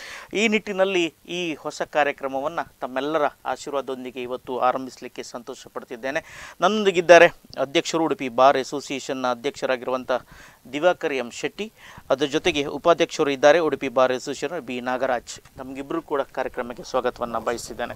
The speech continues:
ಸರ್, ಉಡುಪಿ ಜಿಲ್ಲೆಯಾಗಿ ಹೆಚ್ಚೇನು ವರ್ಷಗಳಾಗಿಲ್ಲ, ಆದರೂ ಕೂಡ ಉಡುಪಿ ನ್ಯಾಯಾಲಯ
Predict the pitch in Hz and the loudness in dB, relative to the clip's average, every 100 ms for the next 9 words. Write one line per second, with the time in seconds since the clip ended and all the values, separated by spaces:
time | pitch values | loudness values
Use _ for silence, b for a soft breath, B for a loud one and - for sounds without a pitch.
0 | 107 B B B B B - 220 208 - | -16 B B B B B -2 4 4 4
1 | - - 180 196 220 208 - 147 123 165 | -6 -2 -2 -2 -4 -4 -6 -14 -4 -2
2 | 185 175 165 160 151 151 - 165 151 143 | 2 4 4 2 -8 -10 -8 -4 -2 -2
3 | - 131 131 123 120 117 - 151 165 170 | -4 -4 0 0 -2 -10 -2 -2 -2 -2
4 | 202 151 160 - 214 180 139 151 185 190 | -2 -2 -4 -6 -10 -4 2 4 6 6
5 | 180 175 | 6 4